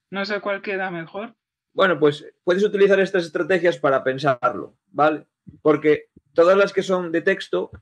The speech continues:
Speaker 2: en general, suelen quedar bien si bien utilizadas. El tema es que tenga, tienes que pensar, es decir, ¿a quién le co-, le voy a comunicar con mi texto tal cosa? Y en función de la sensación que tú quieres que él tenga cuando lea tu texto,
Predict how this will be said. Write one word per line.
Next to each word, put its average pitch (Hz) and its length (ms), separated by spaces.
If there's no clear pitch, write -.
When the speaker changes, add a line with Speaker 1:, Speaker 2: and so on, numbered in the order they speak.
Speaker 2:
en 147 80
general, 165 500
suelen 180 380
quedar 170 260
bien 175 220
si 156 120
bien 156 200
utilizadas. 143 1200
El 120 160
tema 165 280
es 185 120
que - 140
tenga, 185 500
tienes 156 220
que 175 80
pensar, 175 480
es 147 40
decir, 131 320
¿a 127 120
quién 170 260
le 180 140
co-, 180 200
le 160 140
voy 165 160
a 160 120
comunicar 160 600
con 156 160
mi 156 120
texto 151 680
tal 147 280
cosa? 190 500
Y 139 80
en 135 160
función 165 680
de 165 220
la 156 160
sensación 151 540
que 185 80
tú 175 120
quieres 170 320
que 170 100
él 160 120
tenga 175 260
cuando 131 280
lea 151 200
tu 160 140
texto, 180 480